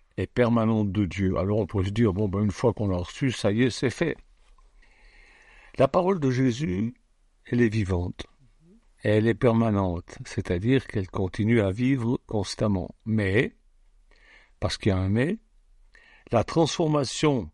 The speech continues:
que produit la parole de Dieu agit dans le temps. Pour être réellement libre, il faut faire plus que simplement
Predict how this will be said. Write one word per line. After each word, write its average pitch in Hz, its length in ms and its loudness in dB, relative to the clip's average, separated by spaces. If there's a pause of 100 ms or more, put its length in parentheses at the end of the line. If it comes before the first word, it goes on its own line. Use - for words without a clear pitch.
(140)
que 123 80 -2
produit 120 440 0
la 98 120 2
parole 113 380 2
de 110 120 0
Dieu 123 360 2 (400)
agit 117 600 0 (800)
dans 127 260 2
le 123 100 0 (180)
temps. 151 300 2 (2250)
Pour 131 180 4
être 139 220 4
réellement 139 640 2
libre, 139 560 0 (800)
il 120 100 2
faut 117 180 -2
faire 135 320 2
plus - 380 -4
que - 160 0
simplement 123 680 0